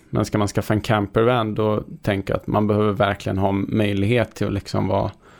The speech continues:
lite flexibelt ledig eller vara långledig och vara beredd att lägga mycket av den långledigheten på.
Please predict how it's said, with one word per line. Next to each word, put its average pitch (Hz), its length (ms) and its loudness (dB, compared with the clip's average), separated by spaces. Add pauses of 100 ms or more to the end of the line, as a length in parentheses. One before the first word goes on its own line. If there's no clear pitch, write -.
(220)
lite - 260 -4
flexibelt 107 640 0
ledig 113 720 2
eller 107 220 -2
vara 101 120 2
långledig 104 680 2
och 101 60 0
vara 98 100 0
beredd 98 340 0
att 92 60 -2
lägga 98 260 0
mycket - 400 -2
av 98 60 2
den 95 120 0
långledigheten 98 800 0
på. - 400 -2